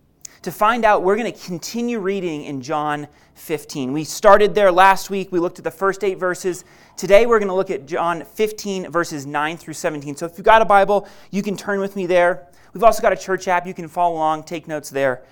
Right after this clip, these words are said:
as well. Let's pray, and then we're gonna dive in. Lord, thanks for who you are, and thank you that we get to gather like this.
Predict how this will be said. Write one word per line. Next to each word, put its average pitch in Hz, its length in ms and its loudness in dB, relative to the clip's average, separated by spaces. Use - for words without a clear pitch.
as 120 140 -8
well. 104 340 0
Let's 202 180 4
pray, 220 400 0
and 170 80 -10
then 156 80 -4
we're 147 140 0
gonna 139 160 -6
dive 110 280 -4
in. 101 180 -16
Lord, 175 300 4
thanks 175 480 -2
for 160 160 -6
who 143 100 -6
you 135 200 -2
are, 120 200 8
and 117 120 -4
thank 170 240 -8
you 180 80 -2
that 143 40 -4
we 147 60 -4
get 143 140 -8
to 131 60 -12
gather 139 360 0
like 143 220 0
this. 143 360 -4